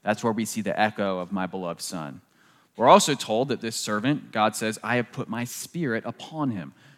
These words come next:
This helps us understand why the Holy Spirit is descending in this passage. We could have a whole sermon about that. One of the reasons the Holy Spirit is descending is because that's what's true of the servant in Isaiah.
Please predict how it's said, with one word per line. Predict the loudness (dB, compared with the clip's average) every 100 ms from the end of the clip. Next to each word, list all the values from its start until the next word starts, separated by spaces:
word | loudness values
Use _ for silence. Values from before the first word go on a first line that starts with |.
| _
This | -10 -4
helps | -4 -4
us | -6
understand | -2 -2 -2 -4 -4 -4 -4
why | 2 4 6
the | 4
Holy | 0 -2 -2
Spirit | 0 0 0
is | -2
descending | -6 -8 -4 0 2 2 2
in | 0
this | -4 -6
passage. | -8 -8 -8 -12 -18 -20 _ _ _ _ _ _ -4
We | 0
could | 6
have | 6
a | 4
whole | 0 -2 -2
sermon | 2 4 4
about | 6 4 6
that. | 4 4
One | -2 2 6 8
of | 6
the | 2
reasons | 2 6 4 4 0 0
the | 0
Holy | 0 0 0
Spirit | -2 -2 0
is | -2
descending | -6 -8 0 2 2 -2 -6 -10 -2
is | 0
because | 0 2 4
that's | 6 4 4
what's | 0 0
true | -4 0 2 4
of | 2
the | -2
servant | -6 -4 -2 0
in | 0
Isaiah. | 0 0 0 -2